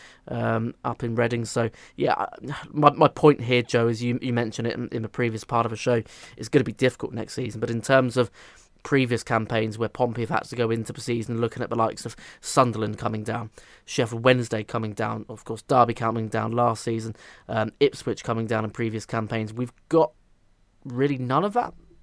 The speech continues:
heading into next season. I, I don't think in terms of really big clubs that you expect to just storm a division. I, I don't really see any of that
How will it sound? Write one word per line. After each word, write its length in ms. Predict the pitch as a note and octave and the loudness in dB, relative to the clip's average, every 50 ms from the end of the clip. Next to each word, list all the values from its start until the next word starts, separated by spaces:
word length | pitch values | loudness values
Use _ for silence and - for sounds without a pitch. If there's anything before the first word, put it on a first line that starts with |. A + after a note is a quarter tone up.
| - - - - | -20 -16 -12 -8
heading 260 | - F3 G3 G#3 G#3 G#3 | -2 -2 0 0 0 -2
into 220 | G3+ G3 - G#3+ | -4 -4 -4 -2
next 240 | G#3 G3 A2+ - - | -2 -2 -4 -4 -4
season. 360 | - G3+ G#3 G#3 F#3 F#3+ G3 - | -4 -4 -4 -4 -6 -8 -6 0
I, 120 | - - - | 2 2 4
I 160 | - E3 F3 F3+ | 6 6 6 6
don't 300 | - F#3+ F#3 F#3 C3 D3+ | 4 2 2 2 2 -2
think 260 | - F#3+ F#3+ F3+ - | -2 -2 -2 -2 -2
in 140 | E3+ D#3+ D#3 | -4 -4 -2
terms 280 | - E3+ D#3+ D#3 C#3 | 2 2 2 2 2
of 120 | D#3 D3+ - - - - - - - - - | 0 0 -2 -2 -20 -20 -20 -20 -20 -14 -8
really 640 | A#2+ C3+ C#3 C#3+ D3+ D#3 D#3+ D#3+ D#3+ D#3 D3+ D#3 | -2 0 4 6 8 10 12 12 12 10 10 8
big 260 | D3 - - D#3 - - | 4 6 2 2 2 2
clubs 320 | - - D3+ D#3 D3+ - | 2 2 2 2 2 -2
that 100 | - - | -12 -8
you 140 | - C#3 C3 | -6 -4 -4
expect 540 | C3 - - - - - C#3 - - _ - | -4 -4 -6 -8 -2 0 0 0 -2 _ -8
to 100 | - B2+ | -8 -8
just 240 | A#2 - B2+ - | -6 -6 -6 -6
storm 600 | - - - - - - - C3+ B2 C3+ C#3+ D3 | -6 -6 -6 -8 -8 -4 -2 0 2 2 4 2
a 40 | D3 | 2
division. 420 | C#3 - D3 C#3 D3 C#3 - D#3+ C#3+ - | 0 0 0 0 0 0 0 -2 0 0
I, 120 | A#2+ - - | 0 2 2
I 100 | B2 D3+ | 2 0
don't 300 | D3 - - D#3 D3+ - - | 0 2 0 0 0 0 -4
really 280 | - C#3 D3 D3+ C#3+ | -4 0 0 0 0
see 240 | C3+ - - - D3 | -2 -4 -2 0 0
any 140 | C#3+ D3 C#3 | 0 0 0
of 80 | A#2+ A#2 | -2 -2
that 180 | A2 - - | -4 -4 -6